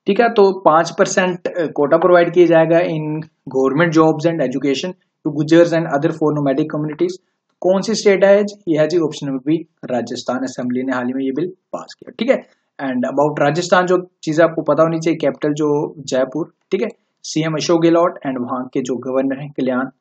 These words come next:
सिंह, ठीक है। तो इतनी दो ये चीजें, basic चीजें तो आपको याद रखनी रखनी। And correct answer Rajasthan। एक और चीज देखो, videos पसंद आ रहे हो तो like जरूर कर दिया करो।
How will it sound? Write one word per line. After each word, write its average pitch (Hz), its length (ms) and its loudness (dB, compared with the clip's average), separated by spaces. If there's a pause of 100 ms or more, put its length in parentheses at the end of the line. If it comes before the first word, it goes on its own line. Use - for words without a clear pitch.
(260)
सिंह, 107 240 -12
ठीक - 160 -8
है। 165 60 -4
तो - 120 -14
इतनी 185 360 0
दो 165 100 6 (200)
ये 165 120 6
चीजें, 175 320 4
basic 185 300 2
चीजें 202 240 6
तो 208 80 2
आपको 196 380 0
याद 147 200 0
रखनी 170 280 -4
रखनी। 185 260 -2
And 156 200 -8
correct 151 240 -2
answer 151 300 -6
Rajasthan। 117 480 -10
एक 160 120 0
और 202 280 4 (160)
चीज 185 260 2 (400)
देखो, 180 220 4
videos 208 300 8
पसंद 202 340 2
आ 196 100 6
रहे 202 100 4
हो 202 60 4
तो 196 140 4
like 175 220 4
जरूर 202 260 6
कर 190 120 6
दिया 175 180 8
करो। 180 180 4